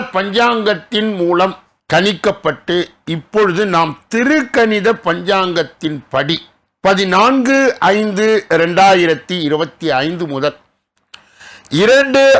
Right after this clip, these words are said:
ஆறு இரண்டாயிரத்தி இருபத்தி ஆறு வரை பார்க்க இருக்கின்றோம். முதலிலே குருவுக்கு மூன்று விதமான விசேஷ பார்வைகள் உண்டு.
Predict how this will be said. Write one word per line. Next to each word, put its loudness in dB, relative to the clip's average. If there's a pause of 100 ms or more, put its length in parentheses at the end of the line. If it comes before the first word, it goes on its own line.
(200)
ஆறு 4 (180)
இரண்டாயிரத்தி 2
இருபத்தி -2 (140)
ஆறு 0
வரை -8 (520)
பார்க்க -6
இருக்கின்றோம். -14 (240)
முதலிலே 4 (220)
குருவுக்கு 0 (160)
மூன்று 0 (140)
விதமான 0
விசேஷ -2
பார்வைகள் -2
உண்டு. -12